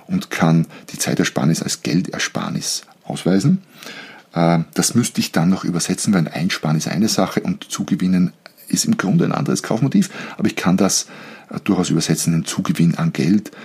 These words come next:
ähm, durch diese Zeitersparnis. Also so einmal um die Ecke gedacht, geht auch Erzielen von Gewinn, Erzielen von Profit. Ein Kaufmotiv, das auch für deine Produkte und Dienstleistungen durchaus sehr relevant sein könnte. Kaufmotiv Nummer neun.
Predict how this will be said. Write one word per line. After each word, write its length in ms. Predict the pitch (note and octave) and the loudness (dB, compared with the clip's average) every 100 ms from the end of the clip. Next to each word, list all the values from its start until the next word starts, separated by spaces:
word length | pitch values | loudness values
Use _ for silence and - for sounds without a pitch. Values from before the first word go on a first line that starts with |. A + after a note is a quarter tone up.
| - - _ _ _ | -20 -20 _ _ _
ähm, 300 | E2+ E2 D#2 D#2+ | -2 0 0 0
durch 180 | - E2 | -2 -2
diese 220 | - - | -2 -4
Zeitersparnis. 600 | - - - - - - | -2 -4 -4 -4 -6 -2
Also 180 | - - | -2 -2
so 220 | - - | -2 -2
einmal 260 | - E3+ - | 2 4 2
um 140 | - | 0
die 100 | D#2+ | -2
Ecke 180 | - - | 0 0
gedacht, 460 | - - D#2 - - _ _ - | 0 0 -2 -4 -14 _ _ -4
geht 340 | D2+ D2+ - | -2 -4 -2
auch 240 | - - - | -2 -2 -10
Erzielen 480 | - - E2+ F2 - - | -8 0 2 0 -2 -12
von 360 | - C#2+ D2 - - - - | -2 0 0 -4 -18 -20 -12
Gewinn, 320 | - F2+ A2+ | 0 4 4
Erzielen 340 | - - E2+ E2+ | 2 0 0 0
von 160 | D2+ | -2
Profit. 320 | - C#2+ F2 - - - - - | -2 -2 -2 -4 -14 -18 -20 -12
Ein 220 | - D#2 | 0 0
Kaufmotiv, 500 | - - B2 A#2 A2+ | 2 0 2 2 2
das 200 | - - | 0 0
auch 260 | - E2 - - - | 2 0 -2 -18 -16
für 140 | - E2 | -6 -2
deine 200 | C#2 C#2+ | 0 0
Produkte 340 | - - - | 0 0 0
und 120 | F#2 | 0
Dienstleistungen 640 | - - - - - F2 D#2+ | 0 0 -2 -2 2 2 2
durchaus 400 | - D#2+ - - | -2 -4 -4 -6
sehr 240 | - - | -6 0
relevant 400 | D#2+ E2+ C#2+ D2 | 2 2 2 0
sein 200 | - - - | 0 -2 -2
könnte. 380 | - - - - _ _ _ _ _ _ _ - - - _ _ _ _ _ _ _ _ - - _ _ _ - | -4 -4 -8 -10 _ _ _ _ _ _ _ -20 -20 -20 _ _ _ _ _ _ _ _ -20 -20 _ _ _ -4
Kaufmotiv 640 | G2 - D3 C3+ - - | 0 0 0 -2 -4 -6
Nummer 240 | F2+ F2+ G2+ | 0 2 4
neun. 380 | A2+ - - | 2 0 -8